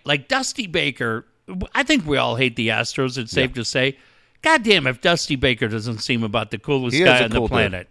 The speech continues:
Speaker 2: He
Speaker 1: right?
Speaker 2: is.
Speaker 1: And you go, "All right, he is who he is." And, uh,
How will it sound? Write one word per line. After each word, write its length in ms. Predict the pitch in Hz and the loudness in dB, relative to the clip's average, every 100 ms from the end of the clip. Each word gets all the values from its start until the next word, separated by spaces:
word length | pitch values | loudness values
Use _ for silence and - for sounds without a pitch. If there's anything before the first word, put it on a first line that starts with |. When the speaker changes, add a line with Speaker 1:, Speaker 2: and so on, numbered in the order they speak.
| _ | _
Speaker 2:
He 80 | 101 | 2
Speaker 1:
right? 200 | 160 185 | 4 4
Speaker 2:
is. 120 | 185 - | 2 -2
Speaker 1:
And 160 | 143 | -2
you 80 | 139 | 0
go, 280 | 147 139 156 | 2 2 0
"All 80 | 226 | 0
right, 180 | 151 127 | 0 -2
he 140 | 165 226 | -2 -2
is 180 | 143 - | -2 -4
who 80 | 110 | -6
he 180 | 95 | -6
is." 200 | 82 85 - _ - _ - _ _ _ _ | -8 -12 -20 _ -20 _ -20 _ _ _ _
And, 300 | 180 170 156 | 2 2 4
uh, 280 | 143 135 | 4 4